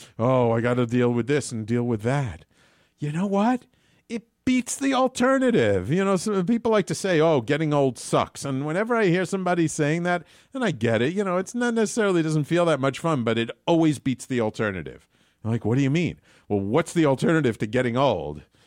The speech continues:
<laughs> It's like being six feet under. Any day above ground is a good day. It beats the alternative. The challenges of life beat the alternative.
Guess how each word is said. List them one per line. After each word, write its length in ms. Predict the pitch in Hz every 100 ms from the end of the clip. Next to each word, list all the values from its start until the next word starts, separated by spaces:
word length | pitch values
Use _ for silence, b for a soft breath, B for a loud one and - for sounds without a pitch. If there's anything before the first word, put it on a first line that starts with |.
| b
<laughs> 320 | - - -
It's 180 | - 110
like 240 | 117 101 98
being 220 | 135 127
six 300 | - 165 -
feet 220 | 147 127
under. 400 | 131 120 82 65 b b b b b b -
Any 240 | 147 160
day 220 | 151 156
above 280 | 147 139 139
ground 300 | 131 131 131
is 120 | 123
a 60 | 127
good 240 | 117 117
day. 460 | 104 104 82 69 64 _ _ _ _ _ _ _ _ _ _ _ _ _ _ _ _ _ _ _ _ _ _ _ _ _ _
It 240 | 98 -
beats 280 | - 139 -
the 160 | 151 135
alternative. 640 | 123 - 123 113 87 80
The 140 | - 110 -
challenges 840 | - - 151 165 180 160 180 175
of 240 | 151 123 117
life 480 | 120 139 165 156 - b - 101 104
beat 220 | 151 151
the 160 | 156 139
alternative. 840 | 127 - 123 117 95 73 57 _